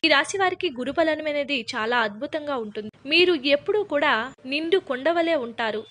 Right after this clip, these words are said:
ఎలాంటి కష్టం వచ్చినా, ఎలాంటి నష్టం వచ్చినా, ఎలాంటి బాధలు కలిగినా తొనక్కుండా ఉంటారు. అంటే సెల్ఫ్ కంట్రోల్ కూడా ఉంటుంది. సెల్ఫ్ కాన్ఫిడెన్స్ కూడా ఈ రాశి వారిలో ఎక్కువగా ఉంటుందనే చెప్పవచ్చు. అయితే ఈ రెండు ఉన్నప్పటికీ కూడా మిమ్మల్ని చిక్కులలో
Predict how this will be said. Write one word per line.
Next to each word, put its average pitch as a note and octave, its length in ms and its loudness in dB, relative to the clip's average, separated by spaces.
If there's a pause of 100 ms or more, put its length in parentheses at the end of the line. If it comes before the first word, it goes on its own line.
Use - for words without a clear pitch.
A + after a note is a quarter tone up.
ఎలాంటి C#4+ 340 2 (100)
కష్టం E4+ 260 -6
వచ్చినా, D4 360 -6 (180)
ఎలాంటి B3 320 -6
నష్టం A3+ 340 -10
వచ్చినా, C4 360 -6 (160)
ఎలాంటి C#4+ 440 2 (120)
బాధలు C4+ 400 -4
కలిగినా B3+ 340 -6 (580)
తొనక్కుండా D#4+ 600 -2
ఉంటారు. A3 420 -6 (140)
అంటే C#4 260 0
సెల్ఫ్ C#4+ 440 0
కంట్రోల్ E4 440 -2
కూడా C4 240 0
ఉంటుంది. G#3+ 320 -8
సెల్ఫ్ - 280 -8
కాన్ఫిడెన్స్ D4+ 600 -6
కూడా C4 180 -2 (140)
ఈ - 40 -6
రాశి A3 340 -4
వారిలో C#4 340 -4 (140)
ఎక్కువగా A#3 400 -6
ఉంటుందనే C4 500 -10
చెప్పవచ్చు. G#3+ 460 -10
అయితే D4+ 240 0
ఈ F#4+ 180 4
రెండు D#4 220 -2
ఉన్నప్పటికీ E4 680 -4 (100)
కూడా B3+ 180 0 (100)
మిమ్మల్ని C4+ 440 -2 (240)
చిక్కులలో F#4+ 420 4